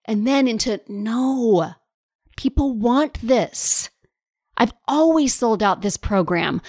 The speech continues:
Let's go find those people who want it right now."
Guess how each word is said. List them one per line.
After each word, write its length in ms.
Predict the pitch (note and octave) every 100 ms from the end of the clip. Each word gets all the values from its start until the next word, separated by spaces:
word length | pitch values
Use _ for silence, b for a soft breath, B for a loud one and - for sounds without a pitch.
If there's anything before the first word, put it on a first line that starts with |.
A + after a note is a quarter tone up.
| B -
Let's 280 | B3+ E4
go 180 | - E4+
find 360 | - C4+ B3+ A#3
those 180 | A3 -
people 260 | A3+ G3+
who 140 | F3 F#3
want 240 | F3 F3+
it 80 | E3
right 420 | F#3+ G#3+ D4 E4+
now." 680 | A#3+ B3 D4 D#4+ G#3+ -